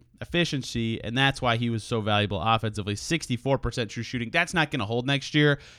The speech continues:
If it's above league average, though, he'll still be good. And then all his peripheral stats were just also great, and that made him so good, right? L-, super low turnover guy,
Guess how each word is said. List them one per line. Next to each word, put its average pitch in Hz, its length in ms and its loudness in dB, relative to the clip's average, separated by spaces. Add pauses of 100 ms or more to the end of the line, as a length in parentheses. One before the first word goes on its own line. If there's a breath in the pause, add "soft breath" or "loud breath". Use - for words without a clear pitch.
(140 loud breath)
If 135 120 -2
it's 139 160 0
above 135 340 6
league 123 180 0
average, 110 360 4
though, 113 140 2
he'll 113 100 0
still 117 220 -2
be 104 120 -2
good. 185 420 6 (260 loud breath)
And 147 120 0
then 151 140 0
all 175 200 6
his 180 120 4
peripheral 156 440 0
stats 117 340 2
were 120 80 0
just 104 260 -4
also 107 580 4 (240)
great, 113 260 6
and 101 120 -2
that 107 120 0
made 107 140 0
him 104 120 -2
so 107 180 0
good, 101 320 0
right? 107 240 4
L-, 110 240 -4
super 196 480 0
low 147 160 6
turnover 170 500 2
guy, 151 440 4